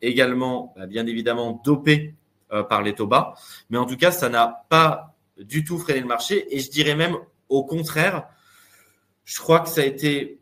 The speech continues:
plus présent que jamais dans la tête des investisseurs de se dire, euh, « Il faut que je trouve des moyens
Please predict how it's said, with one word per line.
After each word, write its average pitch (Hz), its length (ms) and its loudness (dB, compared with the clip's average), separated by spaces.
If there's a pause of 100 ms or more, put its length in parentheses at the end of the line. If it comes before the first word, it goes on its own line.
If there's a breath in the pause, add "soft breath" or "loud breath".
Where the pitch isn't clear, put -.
(140)
plus 175 340 -6
présent 165 360 -2
que 151 140 -4
jamais 156 320 2
dans 139 120 -2
la 127 140 -4
tête 139 160 -4
des 131 160 -4
investisseurs 131 580 0
de 123 140 -4
se 113 40 -8
dire, 143 360 -2 (320)
euh, « 107 280 -2 (800)
Il 131 160 -6
faut 170 320 0
que 156 160 -4
je 135 80 -12
trouve 156 320 -4
des 127 120 -4
moyens 139 360 -2